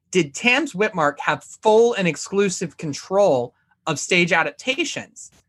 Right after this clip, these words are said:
If that was, in fact, the case, that would explain that they couldn't even go back to the novel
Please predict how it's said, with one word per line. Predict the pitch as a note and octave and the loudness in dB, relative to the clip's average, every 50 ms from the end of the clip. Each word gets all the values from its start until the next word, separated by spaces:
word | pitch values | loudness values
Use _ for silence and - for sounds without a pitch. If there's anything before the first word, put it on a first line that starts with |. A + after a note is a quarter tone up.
| _ _ _ _ _ _ _ _ | _ _ _ _ _ _ _ _
If | G#3 G#3+ G3 - - | 0 0 2 0 0
that | G#3 A#3 C#4+ - G#3+ | 2 4 4 4 2
was, | G3 A3+ A#3+ A3+ G#3 | 2 2 2 2 2
in | G#3 F#3 | -2 -2
fact, | - A3 F#3 F3+ - - - | 0 0 0 0 -2 -6 -12
the | D#3 | -12
case, | - - C4 D#4+ D#4 G3 E3 - - - - - - _ | -2 0 0 2 2 0 -4 -8 -10 -14 -18 -20 -6 _
that | - G#3 B3+ C#4+ | 2 4 4 4
would | D#4 C#4 | 4 0
explain | - - - B3+ C4+ A#3+ | 0 0 0 2 2 2
that | F3 D3+ - | 2 0 2
they | - A#3+ D4 | 2 2 2
couldn't | C#4+ - D4 C#4+ C#4 C4+ A3+ | 0 0 0 2 2 2 2
even | A3+ A3 G#3+ G#3+ | 2 0 0 0
go | G3 G3+ G3 F#3 | 2 2 2 4
back | F3 F#3 F3 E3+ - | 4 2 2 0 -2
to | - - | -6 -6
the | F3+ E3 | -4 -2
novel | D#3 D#3 D#3 D#3+ G3 A#3+ C4 G#3+ F3 D3 C#3+ D3 | 0 2 4 4 4 4 4 2 0 0 0 -2